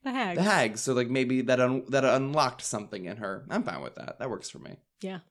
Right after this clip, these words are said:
Speaker 1: Or even the notion of, like, I interpreted it as the tomato was so incredibly magical that it
Speaker 2: Oh.
Speaker 1: removed the illusion of
Speaker 2: Way better. You're right. The tomato gave it to her. I like that even more.
Speaker 1: <laughs>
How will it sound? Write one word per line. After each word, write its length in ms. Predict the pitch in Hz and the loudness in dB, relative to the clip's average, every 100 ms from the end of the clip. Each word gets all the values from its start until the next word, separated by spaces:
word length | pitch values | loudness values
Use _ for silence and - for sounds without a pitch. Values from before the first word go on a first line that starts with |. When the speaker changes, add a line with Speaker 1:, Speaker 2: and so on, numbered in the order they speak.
| _ - | _ -6
Speaker 1:
Or 120 | 247 | -2
even 200 | 285 285 | 0 2
the 60 | 269 | 2
notion 340 | 233 233 240 | 2 0 -2
of, 80 | 226 | -2
like, 280 | 214 214 202 _ - - | 0 0 -2 _ -14 0
I 280 | 226 226 - - | 2 2 -4 -4
interpreted 640 | 196 - 220 220 202 196 | -2 0 -2 -2 -2 -2
it 100 | 190 | -4
as 220 | - 185 180 | -2 -2 -2
the 80 | 196 | -2
tomato 400 | 202 196 196 202 | 0 0 2 2
was 200 | 185 - | 0 -2
so 240 | 202 190 | -2 0
incredibly 1040 | 185 180 _ - - - 185 190 196 214 220 | -2 -8 _ -20 -14 -6 -4 -4 -2 -2 0
magical 500 | 240 247 262 269 262 | 0 2 0 -2 0
that 140 | 208 | 2
it 40 | 180 | 2
Speaker 2:
Oh. 320 | 302 - - | 4 6 8
Speaker 1:
removed 420 | - 202 202 196 | 8 8 6 2
the 140 | 196 202 | 0 2
illusion 560 | 196 185 202 190 196 | 2 2 2 2 2
of 280 | 185 180 165 | 2 0 2
Speaker 2:
Way 340 | 185 240 240 240 | 6 8 8 8
better. 320 | 175 135 123 | 10 10 10
You're 220 | 117 131 | 6 6
right. 320 | 127 185 147 | 6 6 4
The 100 | 113 | 0
tomato 600 | 123 135 - 151 190 170 | -2 4 6 10 10 10
gave 220 | 135 123 | 10 10
it 140 | 208 - | 10 10
to 240 | - 120 | 8 4
her. 260 | 110 98 - | 4 2 2
I 100 | 123 | 6
like 240 | 143 156 135 | 8 8 8
that 200 | 143 135 | 6 6
even 260 | 127 123 117 | 6 4 4
more. 360 | 622 554 - | 8 8 8
Speaker 1:
<laughs> 60 | 349 | 4